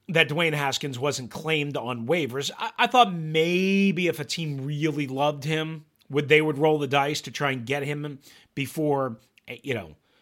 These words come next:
before free, who knows? But I mean, again, there's guaranteed money there.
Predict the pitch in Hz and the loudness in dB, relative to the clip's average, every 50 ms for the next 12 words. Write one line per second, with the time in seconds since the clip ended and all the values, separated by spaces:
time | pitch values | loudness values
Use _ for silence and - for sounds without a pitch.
0 | _ _ - 139 117 - 185 202 185 - 190 196 190 - - _ _ - - 135 | _ _ -12 -10 -2 4 4 4 4 4 2 0 0 0 -4 _ _ -12 -6 -4
1 | 170 156 123 101 - - - - - _ _ _ _ - 139 185 196 196 196 196 | -2 -2 -2 -4 -8 -12 -14 -16 -16 _ _ _ _ -6 -2 2 2 4 2 2
2 | 180 170 - - 170 156 170 170 151 123 131 143 139 135 123 - - - _ _ | -2 -4 -6 -6 -4 -2 0 -2 -2 0 -2 0 0 -2 -2 -4 -8 -10 _ _
3 | _ _ - - 135 117 135 139 147 170 180 151 - 220 220 190 196 202 196 190 | _ _ -20 -14 -8 -2 0 2 2 2 2 0 0 -2 -2 0 0 0 0 0
4 | 180 165 170 175 180 190 202 | 0 0 0 0 -2 -2 -6